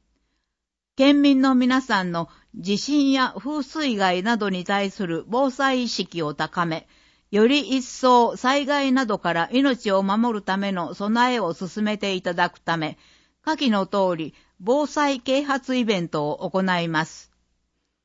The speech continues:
各ブースでの啓発内容にちなんだクイズラリーを実施し、クイズに全問正解した方に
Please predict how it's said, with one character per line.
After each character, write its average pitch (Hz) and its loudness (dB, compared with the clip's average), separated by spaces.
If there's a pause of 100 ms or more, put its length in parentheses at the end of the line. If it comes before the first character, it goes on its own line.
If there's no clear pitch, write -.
(460)
各 302 -2
ブ 247 0
ー - -2
ス 202 -8
で 185 0
の 175 -4
啓 294 0
発 277 -6
内 254 0
容 170 -2
に 165 -6
ち 214 -6
な 226 0
ん 180 -4
だ 160 -4
ク 269 -2
イ 269 -6
ズ 277 -2
ラ 262 0
リ 196 -2
ー 156 -2
を 147 -4
実 156 -6
施 180 -8
し、 175 -6 (520)
ク 294 4
イ 240 4
ズ 190 0
に 180 -4
全 254 0
問 269 2
正 254 0
解 240 -2
し - -12
た 226 -2
方 220 -4
に 170 -4